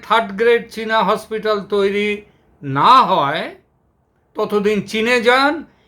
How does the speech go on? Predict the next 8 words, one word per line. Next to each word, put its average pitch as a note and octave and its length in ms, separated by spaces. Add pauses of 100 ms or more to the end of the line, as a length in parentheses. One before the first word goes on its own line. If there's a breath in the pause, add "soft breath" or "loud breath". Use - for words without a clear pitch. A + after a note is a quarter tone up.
(100)
এবং A3 280
সেখানে A#3 420
বাংলাদেশি G#3 600
রোগীদের F#3+ 460
জন্য G#3+ 320
তিন A3 420
চারটি A3+ 600
হাসপাতালে G3 960